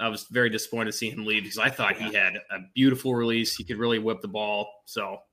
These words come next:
Speaker 1: that's definitely the
Speaker 2: Yeah.
Speaker 1: first thing I look at, though.
Speaker 2: It is what it is. But, uh, hey, just like you're saying, you guys got your own podcast going on over there, the You Are the Program podcast. It's you, Tyler Higbee, Dante Rosano. Anything
Speaker 1: Sure.
Speaker 2: you wanna plug here? Anything coming up, uh, for you guys here in the horizon?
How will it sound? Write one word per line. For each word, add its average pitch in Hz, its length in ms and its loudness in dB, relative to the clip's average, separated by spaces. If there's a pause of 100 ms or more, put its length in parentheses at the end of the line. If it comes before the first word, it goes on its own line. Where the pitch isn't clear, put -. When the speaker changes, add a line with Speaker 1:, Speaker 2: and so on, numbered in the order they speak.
(120)
Speaker 1:
that's 143 220 4
definitely 123 320 2
the - 20 -
Speaker 2:
Yeah. - 60 -8
Speaker 1:
first 104 200 -4
thing 101 100 -6
I 92 60 -10
look 92 200 -12
at, - 160 -16
though. - 1080 -12
Speaker 2:
It 113 60 2
is 113 180 2
what 104 140 2
it 98 100 -2
is. 98 220 -2
But, 107 200 0
uh, 107 140 0
hey, 139 160 8
just - 200 -2
like 143 140 6
you're 135 100 0
saying, 139 280 4
you 117 80 0
guys 120 180 2
got 123 180 6
your 117 140 0
own 117 120 0
podcast 113 480 0
going 117 260 2
on 113 160 4
over 110 220 0
there, 110 320 2
the 104 140 -2
You 117 260 2
Are 120 140 4
the 104 80 0
Program 117 360 0
podcast. 117 400 2
It's 110 140 -6
you, 160 120 6
Tyler 151 300 6
Higbee, 139 360 4
Dante 131 400 4
Rosano. 123 600 2 (340)
Anything 233 240 8
Speaker 1:
Sure. - 20 4
Speaker 2:
you 262 60 10
wanna 233 140 10
plug 220 240 10
here? 175 200 10
Anything 170 280 4
coming 165 260 2
up, 175 240 4
uh, 113 280 6
for 127 140 2
you 113 100 2
guys 107 240 -2
here 107 180 -4
in 107 80 0
the 107 80 -4
horizon? 113 460 -2